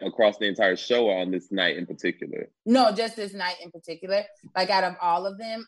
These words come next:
Speaker 2: I think they did
Speaker 1: The
Speaker 2: the
Speaker 1: dessert.
Speaker 2: best with the dessert.
Speaker 1: Okay.
Speaker 2: Creativity was there. It looked like it tastes good, too. <laughs>
Speaker 1: Facts, facts. Erica, what about you? What were you thinking about their, uh,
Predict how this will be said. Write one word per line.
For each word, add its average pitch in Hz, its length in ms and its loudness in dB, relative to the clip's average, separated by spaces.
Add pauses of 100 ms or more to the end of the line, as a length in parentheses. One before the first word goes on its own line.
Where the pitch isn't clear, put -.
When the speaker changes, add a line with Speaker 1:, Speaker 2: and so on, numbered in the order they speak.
(100)
Speaker 2:
I 175 160 -4
think 175 260 -12 (160)
they 175 200 0
did 180 180 -2
Speaker 1:
The 151 60 -6
Speaker 2:
the 160 80 -4
Speaker 1:
dessert. 147 60 -8
Speaker 2:
best 165 360 2
with 156 200 -2
the 156 100 -2
dessert. 147 460 -2 (840)
Speaker 1:
Okay. - 180 -8
Speaker 2:
Creativity 247 680 4
was 240 180 2
there. 226 480 4
It - 160 -6
looked 214 220 -2
like 175 180 0
it 147 140 -8
tastes 311 280 -6
good, 180 280 -4
too. - 200 -10 (280)
<laughs> 233 80 2 (420)
Speaker 1:
Facts, 110 340 2 (120)
facts. 101 320 -4 (120)
Erica, 104 260 4
what 113 120 6
about 110 240 4
you? 104 180 6
What 104 120 4
were 107 60 4
you 104 100 6
thinking 104 260 2
about 95 240 2
their, 87 640 2
uh, - 20 -6